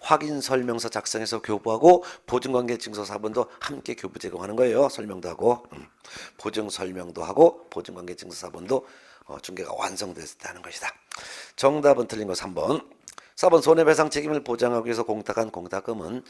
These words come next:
개업 공인중개사가 폐업 또는 사망한 날부터 삼 년 이내는 이를 회수할 수 없죠. 옳은 지문. 오 번 개업 공인중개사는 업무를 개시하기 전에 손해배상 책임을 보장하기 위해서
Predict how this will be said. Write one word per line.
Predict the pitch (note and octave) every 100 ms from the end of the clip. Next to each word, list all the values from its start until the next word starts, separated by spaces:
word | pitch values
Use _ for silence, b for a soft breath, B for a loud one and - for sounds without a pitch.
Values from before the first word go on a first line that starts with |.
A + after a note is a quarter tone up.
| B B
개업 | - G2 G2+ -
공인중개사가 | G#2 G2+ G2 F#2 F2+ F#2 -
폐업 | C3 E3+ E3+
또는 | - F3+ E3
사망한 | B2 G#2 G2+ G2 A2
날부터 | G#2+ G2+ A2+ - A2 - B B
삼 | - G#2+ G#2+
년 | A#2+ E3
이내는 | F#3 D3+ A2+ G2+
이를 | A#2 A2
회수할 | B2+ C3
수 | C3
없죠. | C3+ - - - -
옳은 | F2+ -
지문. | D#2+ F2+ E3+ - B B B
오 | -
번 | D3 C3 G#2
개업 | B2 D3+ D#3+
공인중개사는 | - D3 C#3+ C3+ C#3 B2+ -
업무를 | C3 C#3+ C#3+ C3
개시하기 | - A2 A2+ G#2+
전에 | G#2 B2+ - B B B
손해배상 | B2 B2 A2+ A2 A2
책임을 | - G#2 A2 G#2
보장하기 | - E2+ A2+ C3 C3 C#3
위해서 | F2 D#2 F#2